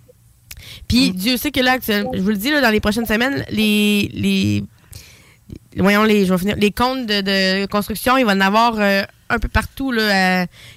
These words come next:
Speaker 1: Québec, Rive-Sud, euh, nous autres, Saint-Étienne, ils refont comme toutes les routes, là. Fait que, euh, c'est ça. On va être, on va être cernés. On va dire
Speaker 2: Mm.
Speaker 1: ça de même.
Speaker 2: Puis on va en profiter.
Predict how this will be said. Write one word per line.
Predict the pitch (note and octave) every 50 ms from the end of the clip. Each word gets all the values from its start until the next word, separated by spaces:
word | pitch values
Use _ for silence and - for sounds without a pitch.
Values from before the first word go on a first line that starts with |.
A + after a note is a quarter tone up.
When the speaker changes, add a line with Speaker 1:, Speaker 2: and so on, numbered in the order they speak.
| - -
Speaker 1:
Québec, | B3 A3 G#3 B3 B3 -
Rive-Sud, | - - A#3 G#3 - - - - C4 C4 C4 A#3 G3+ F#3+ G#3
euh, | G#3 G#3 G3+ G3+ G3+ G3+ G3+ G3 G3+ G3 G3+ G3 F#3+ - - - - - - -
nous | -
autres, | C4 B3+ B3+
Saint-Étienne, | A3 A3 A3 G#3 G3+ B3+ C#4
ils | C4+ A#3+ A3 G#3+ G#3 G#3 G3+ G3+ G3
refont | F#3+ - - - A3 A3
comme | G#3 G#3+ G#3 G3
toutes | B3 A#3+ -
les | A#3 A3+ G#3+
routes, | G#3 A#3 - - -
là. | F#3+ F#3 F3 F#3
Fait | G3 F#3
que, | - E3
euh, | F3+ F3+ F3+ F3+ F3 F3
c'est | E3+ - G3
ça. | - G3 - - _ -
On | - E3+ E3+ E3+ F3 E3
va | E3 F#3+ F#3+
être, | F#3+ G3+ G3 -
on | G#3+ A3
va | A#3+
être | A3
cernés. | - - C#4+ C4 - C4+ C4+ C4+ B3 - _ _ _ _ _ _ _ -
On | F3+
va |
dire | F#3 F3+
Speaker 2:
Mm. | F3
Speaker 1:
ça | G#3
de | G3+
même. | G3+ F#3+ F3+ D#3+ - - - - - - - - - -
Speaker 2:
Puis | - G3
on | G3 F#3 F3
va | D#3+ F#3
en | F#3+ F#3+
profiter. | - - C4 A#3+ - - - - F4